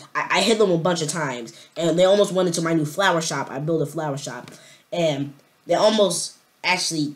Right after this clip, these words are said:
kill, 'cause they, they, they were breaking down the door pretty bad. And it was, like, three,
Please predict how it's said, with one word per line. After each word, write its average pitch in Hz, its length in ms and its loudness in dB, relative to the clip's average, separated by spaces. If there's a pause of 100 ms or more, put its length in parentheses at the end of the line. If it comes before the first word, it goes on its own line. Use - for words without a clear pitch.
kill, 175 520 0
'cause 139 280 -8
they, 147 120 -12
they, 165 440 -6
they 156 140 0
were 165 80 2
breaking 165 240 -2
down 151 120 0
the 156 60 -2
door 175 200 -2
pretty 147 180 -4
bad. 151 340 -4 (220)
And 277 120 4
it 302 60 6
was, 262 140 4
like, 247 160 4
three, 220 960 -2